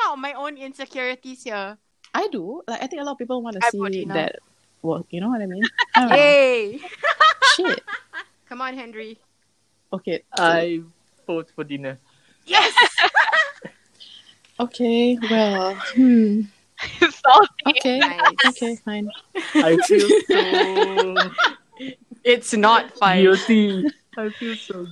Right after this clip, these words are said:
Speaker 4: guilty.
Speaker 2: No, it's okay. It's okay. I'm pretty su-,
Speaker 1: Why
Speaker 2: sure
Speaker 1: do you
Speaker 2: someone
Speaker 1: feel
Speaker 2: out there
Speaker 1: guilty? When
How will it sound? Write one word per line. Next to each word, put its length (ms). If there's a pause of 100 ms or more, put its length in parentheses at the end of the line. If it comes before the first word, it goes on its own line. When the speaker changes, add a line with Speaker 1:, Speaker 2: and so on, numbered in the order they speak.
Speaker 4:
guilty. 560
Speaker 2:
No, 400
it's 160 (240)
okay. 400
It's 120
okay. 260
I'm 100
pretty 340
su-, 220
Speaker 1:
Why 140
Speaker 2:
sure 100
Speaker 1:
do 80
you 160
Speaker 2:
someone 160
Speaker 1:
feel 80
Speaker 2:
out 140
there 180
Speaker 1:
guilty? 240
When 240